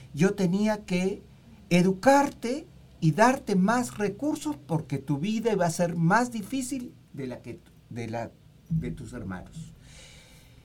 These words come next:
Ahora, eso nunca me lo, me lo dijo cuando yo era grande, ¿no? Cuando yo un día le dije, "¿Sabe, mamá?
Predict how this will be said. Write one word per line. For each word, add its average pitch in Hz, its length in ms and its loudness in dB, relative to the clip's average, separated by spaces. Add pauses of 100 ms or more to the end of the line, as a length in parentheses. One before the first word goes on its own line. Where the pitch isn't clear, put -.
(140)
Ahora, 160 320 6
eso 190 240 4
nunca 220 280 4
me 190 100 2
lo, 165 220 4
me 160 100 6
lo 151 120 2
dijo 247 260 -2
cuando 139 260 0
yo 151 220 2
era 160 160 4
grande, 156 540 2 (420)
¿no? 156 320 -2 (100)
Cuando 123 300 -4
yo 143 180 0 (300)
un 156 140 2
día 160 200 2
le 151 100 0
dije, 160 240 0
"¿Sabe, 190 280 0
mamá? 175 400 0